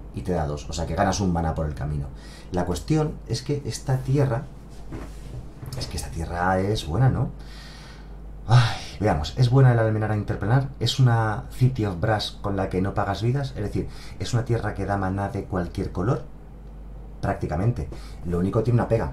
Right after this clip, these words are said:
Tiene una pega que necesitas una segunda tierra. O sea, esta tierra, en el primer turno, cuando la juegas de primeras, da maná incoloro. A partir del segundo turno, cuando tienes una segunda tierra, giras la otra tierra y esto te va a dar dos manás de colores distintos. Así que en la mayoría de las ocasiones,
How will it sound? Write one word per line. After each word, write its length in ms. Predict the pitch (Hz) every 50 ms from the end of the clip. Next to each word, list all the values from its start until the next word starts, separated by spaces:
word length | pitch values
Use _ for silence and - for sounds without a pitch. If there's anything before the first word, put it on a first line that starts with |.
| - -
Tiene 160 | - 92 87
una 60 | 80
pega 180 | 80 98 113 120
que 140 | - 110 92
necesitas 500 | 92 87 - - - - - - - -
una 140 | 123 -
segunda 340 | - - 87 78 82 76 71
tierra. 320 | 67 87 82 80 - - -
O 40 | -
sea, 100 | - 110
esta 180 | - - 120
tierra, 360 | - 123 117 107 104 104 - - - -
en 140 | 110 110 98
el 160 | 92 92 -
primer 300 | 92 92 95 110 117 -
turno, 360 | - 120 113 104 101 101 104 -
cuando 180 | - 85 80 -
la 60 | -
juegas 300 | - - - - 104 101
de 60 | 104
primeras, 500 | 87 - 92 95 101 98 104 117 - - - - - - - - - -
da 200 | 78 92 80 73
maná 280 | 71 78 85 95 117
incoloro. 460 | 127 123 123 - 87 80 82 73 - - - - - - - -
A 120 | - - -
partir 180 | - - 120 127
del 60 | 131
segundo 220 | 135 135 131 123
turno, 180 | 123 139 127 117
cuando 200 | 110 92 95 98
tienes 260 | - 120 113 110 -
una 80 | 117 110
segunda 320 | - 113 104 104 104 101
tierra, 320 | - 120 110 107 107 - - - - - - - -
giras 560 | - - 123 120 90 92 107 - - - -
la 160 | - 87 82 82
otra 160 | 85 95 95
tierra 380 | - 117 117 110 110 117 - -
y 140 | 107 104 110
esto 160 | 110 - 127
te 80 | 120
va 60 | 113 117
a 40 |
dar 160 | 113 113 113 -
dos 180 | 113 113 107
manás 280 | 110 104 104 110 110 110
de 100 | 113 -
colores 300 | - 90 90 92 101 98
distintos. 580 | 101 - - 120 120 113 - - 80 - - - - - - - -
Así 220 | - - - 92
que 100 | 90 90
en 120 | 87 85
la 120 | 82 80 85
mayoría 300 | 82 82 80 87 95 110
de 60 | 123
las 160 | 135 131 139
ocasiones, 600 | 147 - 135 131 - 127 120 113 110 127 - -